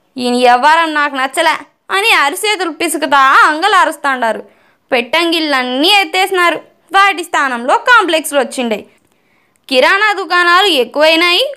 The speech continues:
కొనేవాళ్ళు తక్కువైనారు. నాటుకోళ్ళే తినే మా ఊర్లో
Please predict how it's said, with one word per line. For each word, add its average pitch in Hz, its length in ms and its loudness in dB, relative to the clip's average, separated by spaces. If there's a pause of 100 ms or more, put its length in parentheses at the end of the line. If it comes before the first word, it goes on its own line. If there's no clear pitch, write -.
(100)
కొనేవాళ్ళు 359 600 2
తక్కువైనారు. 285 840 -2 (220)
నాటుకోళ్ళే 320 1000 2
తినే 415 200 0
మా 262 260 2
ఊర్లో 269 600 2